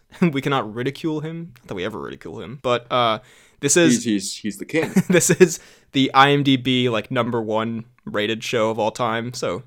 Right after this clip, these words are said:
Speaker 1: you kinda, <laughs> kinda gotta, gotta allow him to have this one. Uh,
Speaker 2: Okay.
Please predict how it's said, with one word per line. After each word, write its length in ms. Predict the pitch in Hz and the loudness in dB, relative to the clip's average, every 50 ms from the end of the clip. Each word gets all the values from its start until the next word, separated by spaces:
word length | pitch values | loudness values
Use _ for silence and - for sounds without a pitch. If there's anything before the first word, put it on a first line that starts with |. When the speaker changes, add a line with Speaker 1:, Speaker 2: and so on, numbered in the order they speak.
| _ | _
Speaker 1:
you 80 | - - | -18 -16
kinda, 280 | - - 82 65 - - _ _ _ - - | -14 -14 -14 -14 -16 -20 _ _ _ -12 -10
<laughs> 640 | - 139 - - - - _ _ _ _ _ _ _ | -10 -10 -10 -12 -20 -20 _ _ _ _ _ _ _
kinda 200 | - - - 73 | -14 -12 -12 -10
gotta, 320 | 85 87 82 71 69 - - _ _ _ - | -8 -8 -6 -6 -8 -10 -14 _ _ _ -10
gotta 200 | - 120 104 82 | -8 -6 -6 -4
allow 240 | 92 110 104 98 104 | -4 -2 -2 -2 -2
him 120 | 113 113 | -4 -8
to 60 | 110 | -8
have 180 | 110 110 117 113 | -8 -6 -6 -6
this 180 | 113 104 - - | -8 -10 -10 -10
one. 260 | 117 101 113 110 - - | -12 -12 -12 -14 -12 -10
Uh, 300 | 127 113 98 90 87 - - _ - - 127 113 - _ _ _ - | -8 -8 -6 -8 -8 -10 -14 _ -18 -18 -18 -18 -18 _ _ _ -10
Speaker 2:
Okay. 260 | 135 - 127 95 98 | -8 -6 -4 -4 -4